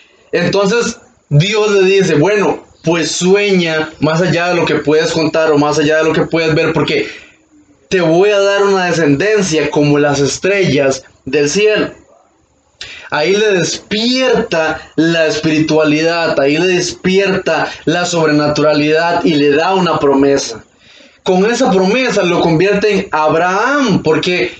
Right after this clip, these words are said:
era con descendencia, padre de naciones. Entonces le da una promesa y le dice, te convertiré en padre de naciones, te daré una descendencia como las estrellas del cielo y haré que siempre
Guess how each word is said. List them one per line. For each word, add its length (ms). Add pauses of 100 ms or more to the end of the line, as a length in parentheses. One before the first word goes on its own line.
(640)
era 540
con 260
descendencia, 880 (300)
padre 800
de 180
naciones. 920 (640)
Entonces 340
le 120
da 120
una 180
promesa 320
y 40
le 80
dice, 100
te 100
convertiré 880
en 120
padre 320
de 60
naciones, 520
te 80
daré 440
una 200
descendencia 600
como 200
las 140
estrellas 320
del 140
cielo 300 (260)
y 100
haré 480 (160)
que 140
siempre 760